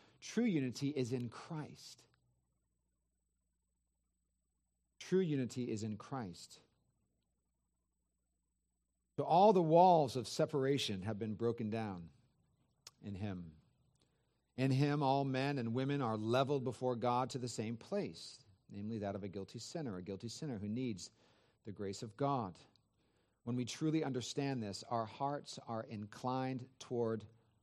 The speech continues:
humble unity in the church with our fellow brothers and sisters in Christ,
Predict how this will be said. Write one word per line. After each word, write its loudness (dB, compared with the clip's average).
humble 0
unity -4
in -10
the -12
church -16
with 4
our 2
fellow -6
brothers -6
and -10
sisters -12
in -10
Christ, -12